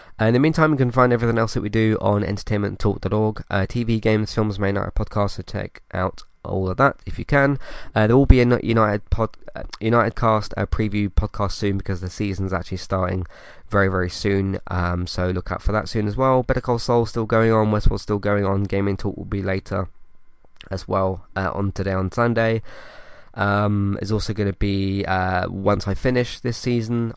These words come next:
of Umbrella Academy, I'll be reviewing that, so look out for that. I've also done my coverage of the latest Stranger Things episodes, so look out for those. The Boys, as, as, uh, we mentioned here, I've done coverage for that new season.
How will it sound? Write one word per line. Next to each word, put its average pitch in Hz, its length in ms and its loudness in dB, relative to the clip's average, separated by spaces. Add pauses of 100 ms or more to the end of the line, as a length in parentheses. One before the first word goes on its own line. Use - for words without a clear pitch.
of 110 180 0
Umbrella 113 320 0
Academy, 110 380 -2
I'll 92 80 -2
be 98 120 -4
reviewing 92 580 -4
that, 123 280 0
so - 140 -4
look - 180 -4
out 90 120 -2
for - 160 -6
that. 131 260 2
I've 98 100 6
also 101 220 8
done 98 160 2
my 92 140 2
coverage 101 460 -2
of 92 140 -4
the 92 180 -4 (200)
latest 95 400 -2
Stranger 95 320 -2
Things 123 260 -2
episodes, 117 480 0
so 95 120 -2
look - 180 -4
out - 120 -4
for - 80 -4
those. 139 320 2 (320)
The 107 80 -2
Boys, 123 240 4
as, 120 140 -4 (100)
as, 113 300 0
uh, 117 100 2
we 113 140 0
mentioned 117 360 -2
here, 113 200 0
I've 98 160 0
done 101 160 -2
coverage 95 320 -6
for 92 140 -12
that 107 180 -2
new 107 160 -2
season. 110 720 -4